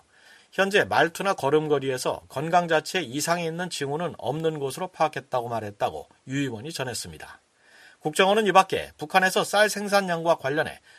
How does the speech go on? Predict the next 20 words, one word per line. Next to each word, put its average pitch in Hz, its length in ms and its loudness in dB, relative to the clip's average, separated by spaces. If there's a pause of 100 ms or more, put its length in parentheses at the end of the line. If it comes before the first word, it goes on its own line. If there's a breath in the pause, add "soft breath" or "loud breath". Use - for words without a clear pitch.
(140 soft breath)
수확량에 208 540 4
대한 196 160 2
허위 214 280 0
보고가 180 380 4
워낙 151 280 4
많아서 135 380 -2 (340 soft breath)
이를 185 220 6
근절하기 160 560 2
위해 143 180 -2 (140)
허풍 214 320 -4
방지법을 160 600 -2
제정해 147 420 -4 (420 soft breath)
허위 214 240 4
보고 147 460 -4
근절에 139 400 -2
대한 143 240 2
강한 170 280 0
입장을 160 380 0
드러냈다고 120 640 -6
밝혔습니다. 110 720 -10